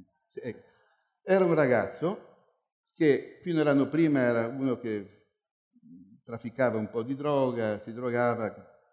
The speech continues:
poi è stato indottrinato, e la dottrina vuol dire che ha ricevuto una cultura, badate che il Corano è una grandissima cultura,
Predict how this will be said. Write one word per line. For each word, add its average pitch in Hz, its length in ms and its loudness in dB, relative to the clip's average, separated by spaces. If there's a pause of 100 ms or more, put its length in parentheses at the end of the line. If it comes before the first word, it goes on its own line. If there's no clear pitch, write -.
(220)
poi 190 220 0
è 135 40 -2
stato - 480 -8
indottrinato, 127 1200 -6 (1160)
e 117 100 -12
la 107 100 -10
dottrina 104 440 -10
vuol 95 140 -14
dire 101 200 -10
che - 120 -6
ha - 20 2
ricevuto 110 420 -8
una 98 100 -16
cultura, 98 580 -16 (240)
badate 104 440 -8
che 95 60 -14
il 92 100 -18
Corano 98 520 -8
è 117 60 -16
una 104 160 -12
grandissima 101 580 -12
cultura, 95 540 -20